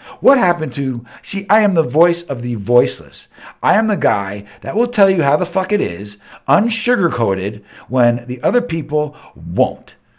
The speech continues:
okay? That's who I am. That's who I've always been. I'm the guy that'll say the shit that other people won't say,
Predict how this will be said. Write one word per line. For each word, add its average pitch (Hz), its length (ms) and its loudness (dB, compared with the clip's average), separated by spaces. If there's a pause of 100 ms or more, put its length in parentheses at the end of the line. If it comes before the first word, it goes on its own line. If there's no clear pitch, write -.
(180)
okay? 147 480 -2 (640)
That's 185 240 2
who 190 140 4
I 190 140 6
am. 202 380 0 (180)
That's 120 140 -8
who 151 80 4
I've 131 120 2
always 143 420 4
been. 95 480 -4 (340)
I'm 214 220 4
the 220 80 2
guy 98 420 -4 (240)
that'll 104 180 -6
say 247 280 2
the 185 80 -2
shit 101 520 -6 (1000)
that - 120 -2
other 220 180 4
people 202 240 4
won't 208 180 6
say, 214 400 0